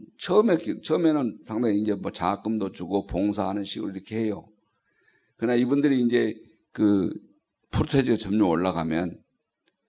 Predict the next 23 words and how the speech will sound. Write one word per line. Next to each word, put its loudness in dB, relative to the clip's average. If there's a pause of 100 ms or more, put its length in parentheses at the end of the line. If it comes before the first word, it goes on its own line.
(420)
일 0
프로가 4
되고 -2 (960)
오 0
프로가 2
되고 -2
자기들 -2
숫자가 -10 (1300)
뭐 -6 (300)
십오 2
프로 0
되면 -2
벌써 -6
점령하기 0
시작해요. -10 (920)
그때부터는 0 (300)
모든 2
정치, -2
경제 -2
모든 2
부분을 -2
점령하는 6
시-, -10